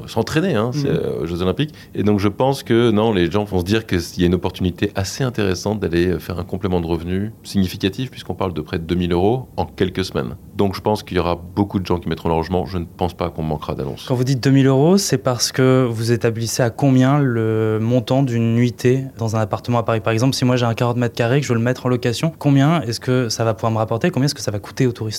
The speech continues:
Speaker 1: Alors, aujourd'hui, c'est difficile de savoir exactement. Cette même étude, parce que on avait cette question aussi, hein, euh, c'est difficile de l'anticiper, mais cette même étude nous dit qu'il y aurait peut-être une augmentation, euh, d'environ quatre-vingt-cinq pour cent par rapport au prix pratiqué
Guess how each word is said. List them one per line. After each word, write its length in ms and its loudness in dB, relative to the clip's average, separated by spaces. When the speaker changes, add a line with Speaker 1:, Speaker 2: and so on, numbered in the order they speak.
Speaker 1:
Alors, 160 2
aujourd'hui, 260 4
c'est 100 -6
difficile 260 0
de 100 0
savoir 320 2
exactement. 640 0
Cette 180 -2
même 140 4
étude, 340 2
parce 160 0
que 240 -6
on 60 -6
avait 140 -4
cette 160 -4
question 340 -4
aussi, 260 -8
hein, 240 -4
euh, 380 -10
c'est 100 -14
difficile 220 -6
de 80 -2
l'anticiper, 560 -4
mais 60 -4
cette 160 -4
même 140 2
étude 180 -6
nous 80 -2
dit 140 -2
qu'il 60 -10
y 20 -4
aurait 100 -4
peut-être 220 -8
une 80 0
augmentation, 760 -2
euh, 40 -2
d'environ 320 0
quatre-vingt-cinq 560 -2
pour 160 -8
cent 160 -2
par 140 -6
rapport 260 -2
au 60 0
prix 200 -4
pratiqué 600 -4